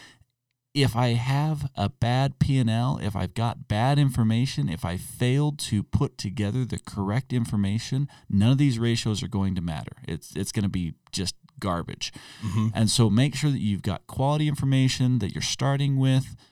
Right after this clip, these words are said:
Speaker 1: and we're gonna dive in. So there are five ratios that we wanna cover today.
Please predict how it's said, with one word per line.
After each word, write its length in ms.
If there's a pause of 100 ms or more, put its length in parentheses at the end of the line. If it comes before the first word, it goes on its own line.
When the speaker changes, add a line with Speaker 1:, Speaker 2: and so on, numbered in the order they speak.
(300)
Speaker 1:
and 840
we're 160
gonna 180
dive 500
in. 380
So 140
there 200
are 100
five 480
ratios 400
that 60
we 100
wanna 160
cover 260
today. 300